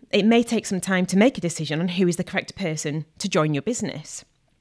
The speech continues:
So it's important that you keep communicating with the candidates, even if you haven't made a decision as yet. This will keep them interested in the role.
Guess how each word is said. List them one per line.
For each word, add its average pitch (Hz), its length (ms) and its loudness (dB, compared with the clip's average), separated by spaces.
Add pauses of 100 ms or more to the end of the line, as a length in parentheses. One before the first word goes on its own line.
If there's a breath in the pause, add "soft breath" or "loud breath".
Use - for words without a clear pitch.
So 214 160 -2
it's 220 120 -4
important 233 420 -2
that - 60 -8
you 185 60 -6
keep - 240 -6
communicating 196 720 0
with 160 120 -4
the 170 60 -12
candidates, 147 640 -6 (300 loud breath)
even 226 280 6
if 202 100 2
you 175 60 -6
haven't 165 260 -2
made 165 180 0
a 165 60 -6
decision 156 400 -6
as 147 160 -6
yet. - 380 -6 (400 soft breath)
This 214 180 4
will 208 100 4
keep 202 260 -4
them 151 160 -2
interested 160 500 -4
in 147 140 -2
the 139 80 -4
role. 139 400 -2